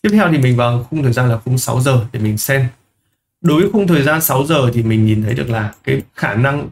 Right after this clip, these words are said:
D X Y hồi phục nó khá là rõ ràng. Vì bắt đầu, ờ, R S I đi lên này mà cái phá qua cái đường R-, à, M A của R S I. Vậy thì đối với cái khung này chúng ta sẽ có một cái vùng cản ở khu vực là một trăm chấm sáu ba, tức là cái giải,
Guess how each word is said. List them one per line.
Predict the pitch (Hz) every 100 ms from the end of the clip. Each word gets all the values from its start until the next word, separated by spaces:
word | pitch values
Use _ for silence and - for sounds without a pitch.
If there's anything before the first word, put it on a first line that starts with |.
| -
D |
X | 151 165
Y | 151 143
hồi | 123 113
phục | - 110
nó | 120 113 -
khá | - -
là | 165 -
rõ | - 123
ràng. | 147 143 120 - _ _ _
Vì | 131 131
bắt | 151
đầu, | 156 127 120 117
ờ, | 113 110 110 110
R |
S | 117 143
I | 131
đi | 127 131
lên | 131 117
này | 107
mà | 107 117 - _ -
cái | 156 147 143 - -
phá | 127 120
qua | 135 127
cái | 123 135
đường | 123 110
R-, | 110 110 -
à, | 120
M | 117 117
A | 123 127
của | 107
R | 110 131
S |
I. | 147 143 123 _ - - - _ _
Vậy | 185
thì | 175 165 165
đối | 156
với | 180 185
cái | 202
khung | 208 202 165
này | 131 120
chúng | 127
ta | 127
sẽ | 151
có | - 127
một | 151
cái | 135
vùng | 131 120
cản | 117 107
ở | 104 -
khu |
vực | 120 113
là |
một | 107 107 -
trăm | 143 139
chấm | 123 117
sáu | 123 117 120
ba, | 143 147 139
tức | 165
là | 139 117 -
cái | 127
giải, | 127 107